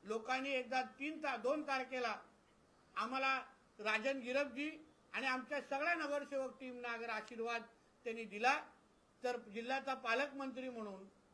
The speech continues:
देवेंद्र फडणवीस साहेबांचा कॅबिनेटचा सहकारी म्हणून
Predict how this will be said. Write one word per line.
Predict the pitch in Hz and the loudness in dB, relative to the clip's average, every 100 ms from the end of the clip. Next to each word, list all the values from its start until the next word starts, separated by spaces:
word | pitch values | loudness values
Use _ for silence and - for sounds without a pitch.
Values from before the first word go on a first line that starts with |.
| - - - - - 233 | -20 -20 -20 -20 -4 2
देवेंद्र | 240 269 277 | 4 4 2
फडणवीस | 233 262 269 277 - | 2 0 0 -4 0
साहेबांचा | 247 247 262 262 269 277 285 254 - - | 0 2 -2 -2 2 4 2 0 -12 -4
कॅबिनेटचा | 220 240 262 269 277 262 | -2 0 -2 -4 -4 -2
सहकारी | 226 269 302 285 277 | 0 0 2 -2 -2
म्हणून | 254 240 233 | -4 -6 -8